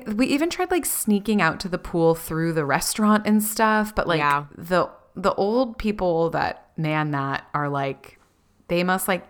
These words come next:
Speaker 1: get docked pay for every person that
Speaker 2: <laughs>
Speaker 1: sneaks a drink out there because they were
Speaker 2: Yeah.
Speaker 1: on it.
Speaker 2: Yeah, they were on it. But thankfully, I'm cheap enough to figure it out.
Speaker 1: Mm-hmm.
Speaker 2: Mm-hmm.
Speaker 1: So there's your,
Speaker 2: Come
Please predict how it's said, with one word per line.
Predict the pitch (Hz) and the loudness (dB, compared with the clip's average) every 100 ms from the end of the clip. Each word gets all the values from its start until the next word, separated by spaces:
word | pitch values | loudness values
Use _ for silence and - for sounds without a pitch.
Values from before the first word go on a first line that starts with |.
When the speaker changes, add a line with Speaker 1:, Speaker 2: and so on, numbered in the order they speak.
| _ _ | _ _
Speaker 1:
get | 170 151 - 156 | -2 -2 -2 -2
docked | 151 151 - - | 0 0 -4 -2
pay | 165 151 143 | 0 0 -2
for | 139 151 | -2 -2
every | 151 151 | 0 -4
person | 147 156 - 139 143 | -4 -4 -2 -2 -2
that | - | -4
Speaker 2:
<laughs> | - | -6
Speaker 1:
sneaks | 160 143 | -6 -4
a | 156 | -6
drink | 147 156 151 | -4 -4 0
out | 127 110 | 2 4
there | 131 165 | 4 2
because | 170 226 160 | 6 6 8
they | 196 | 8
were | 185 170 - | 8 4 2
Speaker 2:
Yeah. | 165 | 2
Speaker 1:
on | 165 165 | 4 4
it. | 147 - - - - - 147 | 2 -4 -8 -14 -18 -20 -12
Speaker 2:
Yeah, | 143 | -8
they | 147 | -6
were | 139 127 | -4 -2
on | 123 | -2
it. | 110 - | -4 -6
But | 160 147 | -6 -2
thankfully, | 190 202 - 156 147 147 151 _ _ _ - | -2 -2 -2 -4 -2 -6 -10 _ _ _ -4
I'm | 170 170 | 0 0
cheap | - 220 208 | -2 -6 -4
enough | 160 143 - | -4 -4 -8
to | 165 | -12
figure | - 170 156 147 | -8 -6 -4 -2
it | 147 | 0
out. | 135 - - _ _ _ _ _ _ - | 0 -2 -10 _ _ _ _ _ _ -6
Speaker 1:
Mm-hmm. | 190 185 185 220 240 254 339 359 _ | -2 -2 0 0 2 0 -2 -8 _
Speaker 2:
Mm-hmm. | 175 165 196 208 208 240 | -8 -6 -4 -2 -2 0
Speaker 1:
So | |
there's | 180 208 214 | 2 2 4
your, | 240 | 4
Speaker 2:
Come | 214 | 2